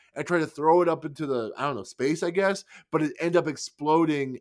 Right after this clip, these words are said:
into that building and killed so many people. Like, these are all, like, very difficult, complicated things with very complicated consequences. And therefore, you are faced with this question. In this movie, you have Cap, who's on Team Freedom,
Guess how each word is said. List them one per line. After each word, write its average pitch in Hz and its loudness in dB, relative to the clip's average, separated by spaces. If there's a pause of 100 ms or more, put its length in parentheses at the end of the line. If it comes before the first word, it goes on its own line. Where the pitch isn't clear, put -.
(140)
into 156 -6
that 117 -4
building 156 0
and 117 -8
killed 143 -6
so 135 -8
many 120 -6
people. 113 -12 (160)
Like, 135 -4
these 165 -4
are 165 -4
all, 160 2
like, 135 0 (360)
very 156 2
difficult, 143 -2
complicated 143 0
things 143 -4 (240)
with 139 -4
very 147 0
complicated 139 -6
consequences. 113 -12 (300)
And 143 -6
therefore, 156 -2
you 151 2
are 143 2
faced 160 0
with 135 -4
this 123 -6
question. 143 -6
In 139 -8
this 135 -6
movie, 151 4 (420)
you 156 4
have 143 0
Cap, 160 2
who's 180 2
on 165 -4
Team 151 -8
Freedom, 110 -2